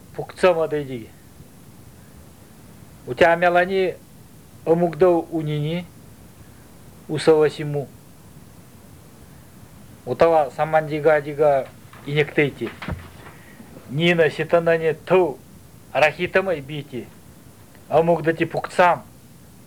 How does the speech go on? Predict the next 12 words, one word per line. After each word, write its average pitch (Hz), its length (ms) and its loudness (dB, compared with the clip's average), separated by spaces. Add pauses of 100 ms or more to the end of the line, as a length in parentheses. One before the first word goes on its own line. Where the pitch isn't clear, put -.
(160)
Бугдити 151 640 -2
намнацада. 160 760 0 (2500)
Анинга 156 320 2
у 143 100 2
того 143 420 2 (180)
догдеми, 156 680 -2 (340)
догдеми 151 680 0 (520)
ляси 165 240 0
тагдани. 139 600 0 (1120)
Беуду 160 400 2 (100)
исами 170 420 0
дянани. 139 500 0